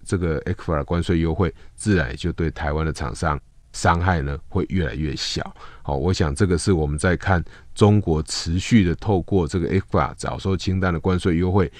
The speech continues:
想要来对台湾的一个贸易制造一些困难，好，我们的一个内容的分析。那我们节目今天的内容就是有关于这个ecfa对台湾的冲击，以及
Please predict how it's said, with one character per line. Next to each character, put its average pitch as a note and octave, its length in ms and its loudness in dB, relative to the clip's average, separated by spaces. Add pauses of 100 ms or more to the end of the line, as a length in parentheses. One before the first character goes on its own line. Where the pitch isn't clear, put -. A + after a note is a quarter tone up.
(180)
想 - 400 -2
要 G2 240 4
来 E2+ 260 2 (120)
对 F#2+ 200 6 (100)
台 D#2+ 320 -2
湾 G2+ 280 2
的 F2 160 0
一 - 80 -2
个 E2+ 140 -4
贸 F#2 260 2
易 F2 180 2 (280)
制 G2 260 0
造 E2+ 260 2 (140)
一 G2 100 -4
些 F2+ 200 -2
困 - 260 2
难， D2 220 -2 (180)
好， - 140 -6
我 C2+ 180 -2
们 D2 300 0
的 C2+ 120 -4
一 D#2 120 -2
个 D#2 100 -4
内 E2 220 2
容 A#1 180 -4
的 C2 60 -4
分 D#2+ 200 2
析。 D#2+ 240 0 (440)
那 G#2 240 4
我 F2 100 2
们 E2 240 0
节 E2+ 180 -2
目 F#2+ 280 2 (180)
今 G2+ 180 4
天 G2+ 200 4
的 F2+ 60 2
内 F#2+ 200 6
容 D2 260 2 (200)
就 F#2+ 120 2
是 F2+ 140 0
有 D2+ 160 2
关 F#2+ 240 4
于 E2+ 80 4
这 E2+ 140 0
个 C2+ 180 0
ecfa F#2 340 2 (200)
对 F#2 120 0
台 E2 220 0
湾 G2 100 4
的 F#2 80 4
冲 F#2+ 260 2
击， D2+ 280 0 (160)
以 D#2+ 120 -2
及 D#2 280 -2